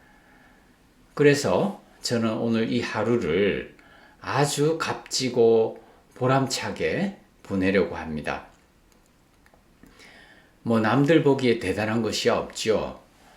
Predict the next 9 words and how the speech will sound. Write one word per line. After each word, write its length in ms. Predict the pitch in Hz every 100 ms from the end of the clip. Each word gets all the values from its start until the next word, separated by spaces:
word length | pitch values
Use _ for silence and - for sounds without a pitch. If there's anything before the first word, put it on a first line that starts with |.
| - - _ _ -
아침에 460 | 87 - - 101
일을 420 | 87 90 101 104
하고 680 | 110 107 107 101 98 95 - - _ _ -
햇볕 380 | 120 - 117 -
쬐고 840 | - 95 87 98 95 95 92 - - - - - _ _ -
아내와 400 | 120 117 117 107
함께 300 | 110 110 104
점심을 580 | 95 95 95 113 110 104
먹고 880 | 92 92 - - 95 92 90 87